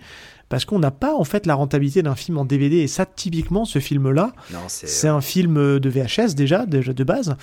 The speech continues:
Speaker 1: C'est un marché, marché de la vidéo. Et, et je, j'aurais été très curieux de voir combien de cassettes se sont écoulées, euh, comment ça a marché au niveau de la, du marché de la location. Tu vois, tu vois, tout ça, c'est, c'est un, c'est, c'est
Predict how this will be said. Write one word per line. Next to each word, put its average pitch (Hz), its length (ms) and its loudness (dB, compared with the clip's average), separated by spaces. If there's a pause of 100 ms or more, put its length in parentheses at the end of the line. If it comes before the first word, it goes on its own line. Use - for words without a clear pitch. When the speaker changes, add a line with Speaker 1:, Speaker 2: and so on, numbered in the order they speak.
(240)
Speaker 1:
C'est - 160 -8
un 127 100 -2
marché, 135 440 -4
marché 127 240 -6
de 143 40 0
la 135 60 2
vidéo. 156 400 4
Et, 160 200 -2
et 147 40 2
je, 135 140 -2
j'aurais 139 180 2
été - 160 2
très - 160 -4
curieux 226 220 0
de 208 60 6
voir 180 280 2 (100)
combien 156 240 0
de 147 80 0
cassettes 160 380 0
se - 80 -4
sont 147 160 -2
écoulées, 165 460 2 (400)
euh, 139 60 -2
comment 160 240 2
ça 156 180 2
a 143 60 4
marché 151 320 0
au 180 60 6
niveau 156 260 4
de 147 120 2
la, 135 180 2
du 135 100 0
marché 139 200 -2
de 139 60 -4
la 139 80 0
location. 170 480 -2 (400)
Tu - 80 -2
vois, 160 80 2
tu 160 120 -4
vois, 214 160 4
tout 165 180 -4
ça, 254 180 -4
c'est, 139 260 -4
c'est - 160 -8
un, 113 80 -6 (180)
c'est, - 200 -8
c'est - 160 -10